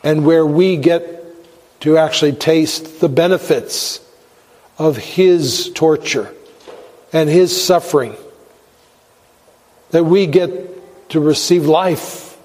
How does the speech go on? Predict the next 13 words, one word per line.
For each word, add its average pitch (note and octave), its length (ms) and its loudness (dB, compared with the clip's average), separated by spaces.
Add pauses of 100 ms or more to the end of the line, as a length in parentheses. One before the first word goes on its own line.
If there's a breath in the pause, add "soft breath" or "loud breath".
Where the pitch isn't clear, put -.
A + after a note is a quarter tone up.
(160)
that E3 160 0
comes D#3+ 280 -2
from D#3 140 0
his D3+ 200 0
death. - 540 -6 (2750)
Help D3+ 260 0
us C3 160 -2
to D3 100 2
meet D3 280 0
Jesus B2+ 460 -2
here, B2 240 0
dear A2+ 200 -4
Lord. - 420 -20